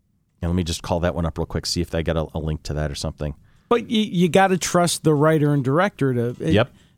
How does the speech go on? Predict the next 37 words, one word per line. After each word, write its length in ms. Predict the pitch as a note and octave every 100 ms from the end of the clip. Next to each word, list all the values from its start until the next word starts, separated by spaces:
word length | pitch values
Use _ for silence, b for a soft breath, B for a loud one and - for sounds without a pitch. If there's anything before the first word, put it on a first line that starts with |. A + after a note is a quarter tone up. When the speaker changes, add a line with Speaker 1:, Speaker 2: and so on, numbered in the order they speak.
| D#3+
Speaker 2:
The 360 | D#3+ D#3 F3+
actor 280 | G#3 A3 G#3+
is 120 | E3+
only 260 | F#3+ G3+ G3+
as 120 | F3+
good 260 | A#2+ D#3+ E3
as 280 | D3 D3 G#2+
the 100 | C3+
writing 280 | A#2+ C3 G2
Speaker 1:
material 320 | C3 F#2+ F#2
Speaker 2:
of 60 | F2
Speaker 1:
given. 200 | F2 E2+
Speaker 2:
the, 360 | B2 - -
yeah, 80 | C#3+
exactly. 600 | B2+ G#2+ A#2 G#2+ - -
So. 400 | G#2 - G#2+ G#2+ G#2 _
Speaker 1:
Two 120 | -
lighthouse 380 | B2+ B2 A#2 A#2+
keepers 320 | - A#2 A#2+
try 160 | - A2
to 60 | G#2+
maintain 400 | G#2+ G2+ A#2 A2+
their 80 |
sanity 420 | G2+ - G#2+ A2 A2
while 180 | G2
living 220 | G2+ G#2 G#2
in 80 |
isolation 560 | G2 G2+ - F#2 F#2+ G#2
on 100 | F#2+
a 40 | F#2
remote 280 | F2+ G2 F#2+
island 320 | G2 F#2+ F2+
off 160 | F2
the 80 | -
coast 260 | - F#2 -
of 140 | F2+
Maine. 280 | A2 A2 F2